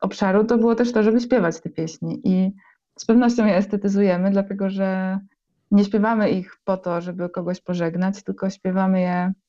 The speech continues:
no też nie po to, żeby było pięknie, tylko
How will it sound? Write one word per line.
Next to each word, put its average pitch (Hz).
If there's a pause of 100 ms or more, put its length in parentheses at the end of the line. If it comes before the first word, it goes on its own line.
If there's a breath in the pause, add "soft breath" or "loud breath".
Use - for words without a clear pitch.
(600 soft breath)
no 226
też 294
nie 277
po 240
to, 220
żeby 214
było 208
pięknie, 226 (320)
tylko 202